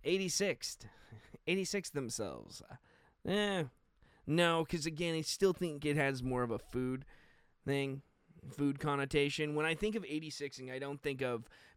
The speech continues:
people leaving. Like, I think it's just people getting cut, you know?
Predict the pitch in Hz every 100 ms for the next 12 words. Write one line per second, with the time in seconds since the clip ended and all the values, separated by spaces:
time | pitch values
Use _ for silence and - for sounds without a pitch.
0 | - 135 127 127 120 123 135 147 175 190
1 | 202 - 127 135 135 139 131 135 - 147
2 | 131 123 117 117 127 104 - _ _ _
3 | _ _ _ 123 127 131